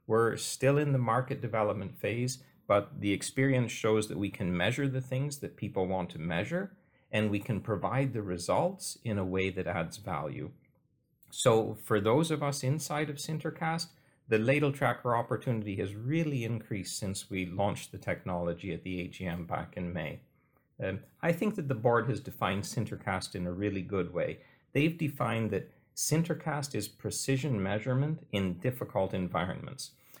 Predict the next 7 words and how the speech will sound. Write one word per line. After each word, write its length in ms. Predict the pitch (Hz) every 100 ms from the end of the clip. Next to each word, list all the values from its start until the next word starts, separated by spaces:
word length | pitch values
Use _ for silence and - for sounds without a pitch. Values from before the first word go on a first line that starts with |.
| -
And 300 | 131 127 -
that's 240 | - 160 -
exactly 600 | 95 95 110 110 - 98
what 220 | - 90
Ladle 260 | 95 87 76
Tracker 480 | - 76 73 -
is. 280 | - 127 -